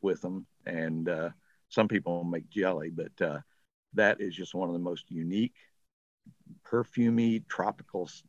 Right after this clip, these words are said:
<laughs> smelling things you can have. So the, the favorites list would be a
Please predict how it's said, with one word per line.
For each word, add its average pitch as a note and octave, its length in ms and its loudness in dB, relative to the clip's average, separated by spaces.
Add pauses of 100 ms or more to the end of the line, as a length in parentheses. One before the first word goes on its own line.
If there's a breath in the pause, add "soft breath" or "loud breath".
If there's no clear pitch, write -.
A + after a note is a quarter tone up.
(140)
<laughs> - 120 -6
smelling G#2+ 520 4
things G2+ 400 2
you E2 100 -2
can D#2+ 140 -6
have. E2+ 360 -6 (680)
So E2 400 0 (460 soft breath)
the, F#2 280 6 (360)
the G2 100 -2
favorites B2+ 460 4
list G2+ 360 2
would F2+ 200 0
be F#2+ 200 4
a E2+ 160 0